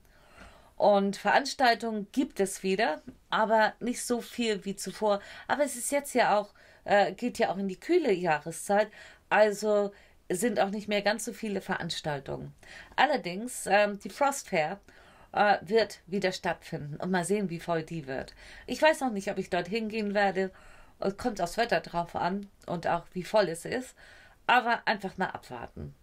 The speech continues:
Also das ist, was jetzt in der Glastonbury in der Stadt los ist.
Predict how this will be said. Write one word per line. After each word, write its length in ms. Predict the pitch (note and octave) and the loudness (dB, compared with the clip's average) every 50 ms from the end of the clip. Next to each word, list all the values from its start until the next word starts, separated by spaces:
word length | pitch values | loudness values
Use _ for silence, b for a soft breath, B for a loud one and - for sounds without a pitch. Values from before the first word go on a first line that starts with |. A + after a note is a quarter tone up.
| _ - - | _ -8 -4
Also 220 | - E3+ D#3+ E3+ | -4 -4 -4 -2
das 400 | E3 - G3 A3 B3 - - - - | 0 2 2 2 2 0 -10 -14 -12
ist, 200 | - D#3+ D#3+ - - | -12 -12 -8 -4 -4
was 200 | F3 E3+ - - | -4 -4 -4 -4
jetzt 280 | F3 E3+ E3 - - - | -6 -6 -6 -6 -10 -10
in 120 | - D#3+ D#3+ | -8 -6 -6
der 80 | D#3 | -4
Glastonbury 580 | D3 F3 F3+ G3 - - F#3 E3+ E3+ F3 E3+ E3 B B B B B B | -2 -2 -2 -2 -2 -6 -10 -8 -8 -8 -8 -10 B B B B B B
in 140 | - D#3 E3 | -4 -4 -2
der 100 | E3+ E3+ | -4 -4
Stadt 400 | E3+ - - E3 D#3 D#3 - - _ _ _ - | -6 -4 -2 -2 -2 -2 -4 -8 _ _ _ -8
los 320 | C#3 C#3 C3+ C3 - - | -8 -6 -6 -6 -8 -10
ist. 420 | - - - - - - - - | -12 -12 -14 -14 -18 -20 -20 -20